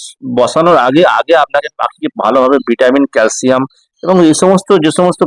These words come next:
প্রবলেম হতে পারে, সেইগুলো কিন্তু কোর্স ভালোভাবে করান, তারপর আপনি পাখিকে ব্রিডিং এ দিন। তাহলে দেখবেন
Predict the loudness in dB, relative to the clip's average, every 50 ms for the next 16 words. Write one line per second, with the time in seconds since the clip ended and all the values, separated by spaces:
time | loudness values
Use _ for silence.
0 | -2 0 0 2 2 2 2 2 2 2 2 0 0 2 2 2 0 0 0 -2
1 | -2 0 0 -2 -2 -2 -4 -4 -6 -6 _ -2 -2 -2 -2 -2 -2 0 2 2
2 | 2 2 0 0 0 0 0 0 0 -2 -6 _ _ _ _ _ _ _ _ _
3 | _ _ -4 -4 -2 0 0 0 0 0 0 0 0 0 -2 -4 -4 -4 -4 -4
4 | -2 0 -2 -2 0 2 2 0 0 -2 -6 -14 _ -6 -4 0 0 0 0 0
5 | 0 0 0 0